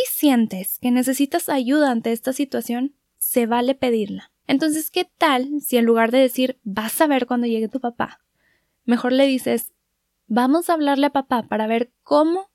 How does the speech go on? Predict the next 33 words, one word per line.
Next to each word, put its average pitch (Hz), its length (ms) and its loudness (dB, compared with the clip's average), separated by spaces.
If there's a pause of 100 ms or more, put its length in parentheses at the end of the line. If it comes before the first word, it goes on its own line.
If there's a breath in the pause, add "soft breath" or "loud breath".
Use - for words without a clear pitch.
podemos 240 380 0
solucionar 233 500 0
esto 233 220 -4
juntos. 202 420 -8
Tal 254 200 0
vez 294 280 0
él 269 180 -2
tenga 277 180 0
una 247 160 -2
buena 214 220 -4
idea"? 202 340 -10 (640 loud breath)
Entonces 349 460 -2
ahí 320 200 2
ya 247 140 2
quitamos 285 420 0
el 262 140 -2
miedo 269 320 2
porque 226 240 -4
no 240 100 0
es 254 80 -4
una 330 100 0
expectativa 254 680 -4
de, 247 220 -2
"Ay, 294 420 0
¿qué 247 120 2
me 233 100 6
va 247 80 4
a - 20 6
hacer?". 233 300 -2 (720 soft breath)
Y 285 160 2
nos 269 200 4
ponemos 233 460 0
proactivos. - 800 -6